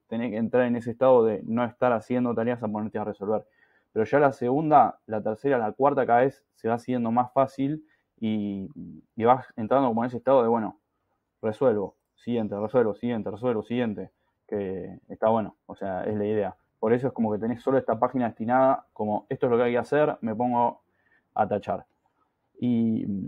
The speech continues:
y nada, me encanta esta página porque la verdad que la uso todos los días, por eso destiné una página especial para las tareas del día. Y esta sería básicamente, ah, algo me faltó comentar. Acá lo que hago es bases de datos.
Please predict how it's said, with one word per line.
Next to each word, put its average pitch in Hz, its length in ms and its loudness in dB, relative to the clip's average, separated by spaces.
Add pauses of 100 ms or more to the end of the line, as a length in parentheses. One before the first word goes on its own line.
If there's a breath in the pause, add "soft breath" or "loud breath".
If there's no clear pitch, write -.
(140)
y 120 100 -2
nada, 107 220 2
me 104 140 -4
encanta 131 680 4
esta 120 240 -4
página 127 380 -2
porque 101 300 -4
la 101 180 -2
verdad 110 180 0
que 120 180 0
la 107 120 -2
uso 110 240 -4
todos 117 160 2
los 110 80 -2
días, 120 180 -2
por 110 140 -4
eso 110 140 -6
destiné 107 240 -8
una 107 180 -4
página 117 280 -6
especial 104 340 -8
para 104 200 -4
las 104 120 -8
tareas 113 240 -4
del 120 100 -4
día. 143 260 0 (520)
Y 104 380 -4
esta 113 220 -2
sería 107 280 -2
básicamente, 110 580 -4
ah, 143 380 6
algo 131 200 2
me 120 120 -2
faltó 117 300 -2
comentar. 110 420 -2 (1200 soft breath)
Acá 123 180 2
lo 175 120 6
que 151 60 4
hago 175 260 10
es 139 240 0
bases 131 440 2
de 117 80 2
datos. 107 360 -4